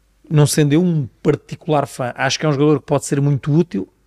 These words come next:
Não acho, como muita gente disse, que não vai ter lugar na N B A, não acho, a não ser que peça mundos e fundos, aí arrisca-se. Acho que ele tem que ter noção daquilo que efetivamente vale.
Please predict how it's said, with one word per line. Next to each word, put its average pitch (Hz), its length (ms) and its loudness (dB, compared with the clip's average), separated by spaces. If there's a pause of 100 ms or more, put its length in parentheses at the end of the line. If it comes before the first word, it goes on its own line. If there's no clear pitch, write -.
Não 131 340 -2
acho, 123 260 -4
como 120 180 -10
muita 113 320 -10
gente 117 180 -8
disse, 107 260 -12
que - 60 -16
não 107 80 -10
vai 104 100 -4
ter - 120 -12
lugar 113 200 -4
na 110 60 -2
N 107 100 -4
B 113 60 -2
A, 127 60 -2
não 113 100 -4
acho, 107 180 -8
a 190 80 -8
não 120 80 -4
ser 107 200 -8
que - 60 -20 (120)
peça 113 260 -8
mundos 107 260 -10
e 110 60 -6
fundos, 147 300 -8
aí 104 180 -4
arrisca-se. - 480 -10 (380)
Acho 117 240 -4
que 143 60 -2
ele 127 80 -2
tem 143 140 0
que 117 80 -4
ter 147 140 0
noção 139 400 -2
daquilo 131 480 -6
que - 300 0
efetivamente 131 920 -4
vale. 120 260 -4